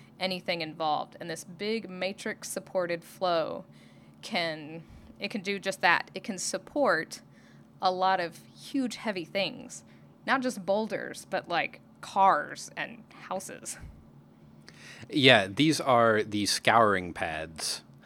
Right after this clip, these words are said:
Speaker 2: of geology.
Speaker 1: <laughs>
Speaker 2: They leave
Speaker 1: Exactly.
Speaker 2: nothing behind.
Speaker 1: Exactly. This big, you see these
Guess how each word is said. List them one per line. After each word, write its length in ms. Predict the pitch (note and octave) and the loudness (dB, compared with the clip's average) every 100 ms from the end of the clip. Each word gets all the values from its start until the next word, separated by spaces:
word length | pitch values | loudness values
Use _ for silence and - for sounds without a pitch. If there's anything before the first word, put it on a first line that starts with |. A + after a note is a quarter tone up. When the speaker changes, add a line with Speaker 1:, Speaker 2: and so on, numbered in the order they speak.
| - - - - - | -20 -20 -20 -20 0
Speaker 2:
of 220 | B2+ A#2 | 0 2
geology. 560 | - C#3+ A2 G2+ G2 E2+ | 0 2 2 0 -2 2
Speaker 1:
<laughs> 180 | - | 2
Speaker 2:
They 220 | - G#2+ G#2 | 4 0 0
leave 200 | G#2 G2+ | 0 -2
Speaker 1:
Exactly. 200 | - G#2+ G2+ G2+ | -2 -6 -2 0
Speaker 2:
nothing 520 | A2 - F#2 F#2 G#2 | 0 0 -6 -6 -4
behind. 720 | G2 G2+ E2+ D2+ D#2 - A#3+ - | -2 -2 -8 -8 -12 -12 -12 -2
Speaker 1:
Exactly. 840 | G3+ G#3 F3+ F#3 F#3+ E3+ - - F#3 | -2 -2 0 -2 -2 -8 -8 -12 -10
This 340 | G3 F#3+ - - | -8 -8 -12 -6
big, 360 | G#3+ A3 A3+ G3 - - | 0 0 0 -4 -10 -12
you 200 | F3+ G#3 | -12 -12
see 200 | - G#3 | -8 -6
these 220 | F3 E3+ | -6 -10